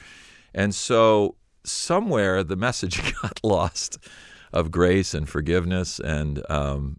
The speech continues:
and healing. But what wasn't lost is the religion,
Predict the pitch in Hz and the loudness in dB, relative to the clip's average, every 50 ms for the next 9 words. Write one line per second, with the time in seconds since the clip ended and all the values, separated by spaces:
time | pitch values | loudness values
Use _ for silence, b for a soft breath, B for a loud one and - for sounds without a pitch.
0 | - - - 76 78 73 69 101 101 101 101 101 98 92 95 95 92 b b b | -10 -8 -6 -6 -4 -4 -2 0 2 2 4 4 2 2 2 0 -4 b b b
1 | b b b b _ _ _ - 98 101 - - 101 107 - 95 92 135 196 - | b b b b _ _ _ 4 4 4 4 4 2 2 2 4 4 4 4 4
2 | 277 233 - 73 90 87 85 78 78 - - - 71 80 82 80 80 82 80 - | 0 -4 -2 2 4 4 4 2 0 -4 -8 -6 -4 -4 -2 -2 -4 -4 -6 -10
3 | - - b b b b b b b b _ _ _ - 90 80 78 95 90 82 | -14 -16 b b b b b b b b _ _ _ -14 -10 -4 -2 -2 0 0
4 | 87 85 85 104 104 95 90 87 73 69 69 82 90 | 0 2 4 2 2 2 0 -2 -4 -4 -4 -6 -8